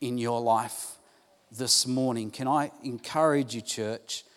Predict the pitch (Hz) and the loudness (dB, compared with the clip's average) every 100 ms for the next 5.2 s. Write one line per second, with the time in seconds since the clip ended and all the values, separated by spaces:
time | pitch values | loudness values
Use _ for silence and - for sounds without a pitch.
0 | _ _ _ _ _ _ 135 147 156 147 | _ _ _ _ _ _ 2 4 4 0
1 | 139 - 135 120 - _ _ _ 127 127 | -2 -4 -4 -4 -12 _ _ _ 0 4
2 | 135 143 147 143 117 113 110 113 - 127 | 4 6 6 4 0 -2 -4 -10 -8 -4
3 | 120 127 - - - _ _ _ _ - | -2 -2 -4 -10 -16 _ _ _ _ -4
4 | 127 127 127 - - 110 - - 107 107 | -2 -2 -2 -2 -2 -6 -8 -8 -8 -6
5 | - 104 | -6 -8